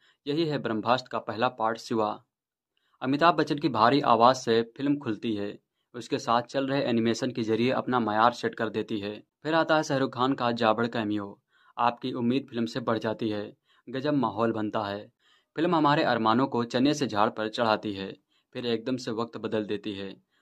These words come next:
जज्बात बदल देती है, गाना बजने लगता है, लव स्टोरी चलने लगती है, अरमान धराशायी हो जाते हैं। इसके बाद बीच-बीच में एक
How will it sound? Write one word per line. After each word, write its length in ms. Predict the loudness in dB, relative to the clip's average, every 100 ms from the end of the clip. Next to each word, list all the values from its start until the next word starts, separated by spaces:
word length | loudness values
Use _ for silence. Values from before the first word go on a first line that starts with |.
| -18
जज्बात 420 | -8 -8 -2 -2 0
बदल 320 | -2 -2 0
देती 240 | 0 -2
है, 260 | -6 -8 -10 _ _ -14
गाना 300 | -4 -2 0
बजने 320 | -2 -2 0
लगता 320 | 0 -2 -2 -2
है, 300 | -2 -4 -10 _ _
लव 200 | 0 0
स्टोरी 320 | 0 0 0 0
चलने 300 | 2 2 2
लगती 280 | 0 -4
है, 300 | -4 -4 -8 _ _ _
अरमान 340 | -2 2 4 4
धराशायी 500 | 4 2 4 4 4
हो 160 | 2
जाते 280 | -2 -2 -2
हैं। 240 | -4 -8 -12 _ _ -16
इसके 260 | -6 -2
बाद 200 | 2 2
बीच-बीच 480 | 2 -4 -4 -4 -2
में 180 | 0 0
एक 220 | 0 0